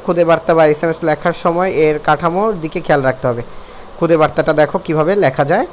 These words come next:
সেটা তোমরা দেখতে পাচ্ছ আশা করি। So এগুলো পাঁচ নম্বরের জন্য আসতে পারে। এরপর বলছে, মনে করো তুমি শফিক, একটা, একটা ইমেল আর কি তোমার, এখানে ইমেলটা তোমরা দেখো, সুন্দর করে আমরা দিয়ে দিয়েছি।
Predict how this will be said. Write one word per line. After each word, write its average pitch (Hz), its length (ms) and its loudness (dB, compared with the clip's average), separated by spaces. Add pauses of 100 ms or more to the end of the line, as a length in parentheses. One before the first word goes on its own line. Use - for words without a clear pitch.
(220)
সেটা 139 200 -2
তোমরা 160 420 -2
দেখতে 143 240 0
পাচ্ছ 120 220 -2
আশা 117 260 -2
করি। 117 180 -6 (880)
So - 40 2
এগুলো 190 360 2
পাঁচ 180 220 0
নম্বরের 185 240 2
জন্য 196 160 2
আসতে 165 300 2
পারে। 120 240 0 (640)
এরপর 170 160 4
বলছে, 190 320 2
মনে 180 180 4
করো 185 160 4
তুমি 185 220 0
শফিক, 202 420 0 (140)
একটা, 185 260 0 (120)
একটা 190 240 2
ইমেল 202 380 2
আর 131 80 4
কি 135 140 -4
তোমার, 143 260 0
এখানে 170 320 0
ইমেলটা 165 320 0
তোমরা 156 240 0
দেখো, 143 320 2 (920)
সুন্দর 165 320 0
করে 160 160 2
আমরা 147 200 4
দিয়ে 156 200 2
দিয়েছি। 156 420 0